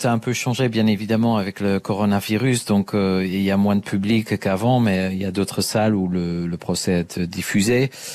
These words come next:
Euh, donc, il y a un peu moins d'attention pour ce, cet appel, euh, parce que c'est un procès en appel, euh, que, que le procès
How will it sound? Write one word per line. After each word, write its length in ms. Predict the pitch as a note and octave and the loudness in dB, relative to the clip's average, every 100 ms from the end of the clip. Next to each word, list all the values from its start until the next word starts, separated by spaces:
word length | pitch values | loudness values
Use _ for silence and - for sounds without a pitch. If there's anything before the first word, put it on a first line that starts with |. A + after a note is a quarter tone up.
| - - | -16 -6
Euh, 800 | G2 G2 G2 F#2+ F#2 F#2 F#2 F#2 C#2+ A#1 | 0 2 2 2 0 0 0 -2 -4 -6
donc, 360 | F2+ G2+ G2+ F#2+ | -2 -2 -2 -2
il 60 | |
y 80 | F#2+ | 0
a 40 | |
un 80 | F#2+ | 0
peu 140 | F#2 F#2+ | 0 0
moins 240 | G2 G2+ | 2 2
d'attention 680 | G2+ F#2+ G#2 F#2 - G#2+ G#2 | 2 0 -2 -4 0 0 0
pour 220 | G2+ F#2 | -2 -4
ce, 300 | - F2+ F2 | -2 -2 -2
cet 280 | - F#2+ G2 | -2 -2 -2
appel, 480 | F#2+ - G#2 F#2+ - - - - - | -2 0 0 -2 -6 -16 -18 -14 -10
euh, 80 | |
parce 200 | F2 F2+ | -6 -6
que 80 | - | -4
c'est 80 | - | -2
un 80 | F#2 | -2
procès 300 | - F#2 G2 | -2 0 2
en 120 | F#2 | 2
appel, 420 | F#2 - A#2 A2+ - | 0 0 0 0 -4
euh, 480 | F#2+ F2+ F2+ F2 F2 | -4 -4 -4 -4 -6
que, 140 | - F#2 | -8 -10
que 880 | - G#2+ G2 F2+ F2+ F2 D#2 C#2+ | -6 -2 0 0 0 -2 -2 -4
le 220 | D2+ F#2 | -2 -2
procès 680 | F2+ - F#2 - F#2+ F2+ F2 | -2 -2 -2 0 0 2 0